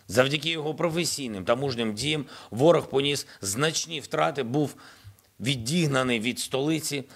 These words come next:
За час оборони Києва вдалося звільнити більше ніж тридцять населених пунктів на Київщині, які були тимчасово окуповані ворогом. Майор Мазурок Тарас Леонідович,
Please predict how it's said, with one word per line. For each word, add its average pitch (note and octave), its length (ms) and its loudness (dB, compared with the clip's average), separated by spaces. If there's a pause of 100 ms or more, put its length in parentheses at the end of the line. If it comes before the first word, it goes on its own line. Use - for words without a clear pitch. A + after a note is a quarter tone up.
За A2+ 200 2
час F3 340 -2
оборони C#3+ 420 0
Києва C#3+ 300 0
вдалося B2+ 460 0
звільнити B2 460 -2
більше A#2+ 320 -4
ніж A#2+ 220 -6 (220)
тридцять D#3+ 500 0
населених A#2+ 560 0
пунктів D3 480 -2
на C3 100 -2
Київщині, F2+ 640 -6 (240)
які C3+ 320 0
були D3 260 -2
тимчасово D3+ 840 0 (160)
окуповані B2 720 2 (260)
ворогом. E2 440 4 (760)
Майор D#3 560 4 (240)
Мазурок D3 680 4
Тарас C3 540 2
Леонідович, A2 840 -2